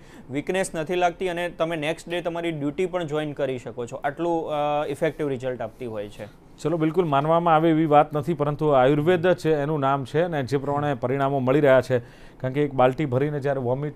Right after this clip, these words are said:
Speaker 2: કરે ને, છતાં વ્યક્તિ જો ફ્રેશ રહે, આપ કહી રહ્યા છો, છતાં વ્યક્તિ જો બીજે જ દિવસે કામ પર જઈ શકે, તો ખૂબ જ સારી વાત કહી શકાય. હવે સવાલ એ છે કે, અ, વમન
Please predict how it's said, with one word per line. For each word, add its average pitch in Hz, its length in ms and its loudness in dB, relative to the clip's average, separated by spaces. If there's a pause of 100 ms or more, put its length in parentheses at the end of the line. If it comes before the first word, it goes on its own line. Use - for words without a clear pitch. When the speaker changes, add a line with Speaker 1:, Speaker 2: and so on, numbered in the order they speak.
(140)
Speaker 2:
કરે 147 260 2
ને, 135 120 -4 (120)
છતાં 156 260 2
વ્યક્તિ 135 300 -4
જો 139 120 0
ફ્રેશ 143 400 0
રહે, 143 80 0
આપ 131 200 2
કહી 131 100 -2
રહ્યા 131 200 2
છો, 127 140 -6 (100)
છતાં 160 200 0
વ્યક્તિ 147 260 -2
જો 139 120 0
બીજે 123 260 4
જ 160 60 2
દિવસે 151 320 -2
કામ 139 300 -6
પર 139 160 0
જઈ 151 140 4
શકે, 131 320 0 (560)
તો 160 280 8 (240)
ખૂબ 156 320 2
જ 160 240 2
સારી 143 400 2
વાત 131 360 4
કહી 143 120 2
શકાય. 123 260 2
હવે 123 160 2
સવાલ 160 360 4
એ 170 80 4
છે 170 180 0
કે, 170 260 4
અ, 131 580 -4 (580)
વમન 165 540 4